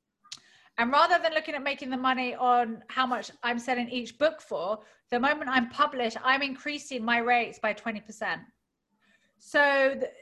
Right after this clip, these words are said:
this is why it's so crucial. I really wanna drive this home, and you're gonna have to do this in Portuguese 'cause I can't make this point strong enough in English.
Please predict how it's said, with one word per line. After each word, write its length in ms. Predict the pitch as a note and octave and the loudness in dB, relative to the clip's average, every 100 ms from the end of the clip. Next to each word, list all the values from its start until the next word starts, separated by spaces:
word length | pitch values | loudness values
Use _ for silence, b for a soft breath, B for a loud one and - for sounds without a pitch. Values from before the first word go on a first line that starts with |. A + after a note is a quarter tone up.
| _ | _
this 340 | B3 A#3 F#4+ | -4 0 2
is 100 | G4 | 0
why 200 | D#4 D#4 | 4 4
it's 160 | C#4+ B3+ | 4 2
so 200 | D#4+ D4 | 4 2
crucial. 420 | D4 D#4 C#4+ C4 | 2 -4 -4 0
I 60 | A#3+ | 0
really 380 | A#3 C4+ D#4 D#4 | 0 -2 -2 0
wanna 160 | C#4+ | 0
drive 300 | B3 C4 B3 | 2 2 2
this 180 | B3 B3 | -2 -4
home, 280 | A#3+ B3 F#4 - b b b B3+ | 0 2 2 -2 b b b -2
and 180 | A#3+ | 0
you're 80 | C4 | 0
gonna 160 | C#4 C4 | 2 2
have 240 | B3+ B3 | 2 0
to 60 | A3+ | -6
do 160 | B3+ | -6
this 140 | C4 A#3 | -4 -6
in 80 | A3 | -2
Portuguese 500 | B3+ A#3 - B3 A#3+ | -2 -2 -6 -10 -8
'cause 140 | A3+ | -6
I 40 | |
can't 320 | A#3+ C4 C4 B3+ | -4 0 2 2
make 220 | B3+ B3 | -4 -4
this 140 | A#3+ | -8
point 260 | - A#3+ A3+ | -4 -4 -4
strong 260 | - B3 | -4 -4
enough 240 | A3+ A3+ A3 | -2 -4 -4
in 100 | G#3 | -8
English. 360 | A3+ A3+ C#4+ | -6 -2 -2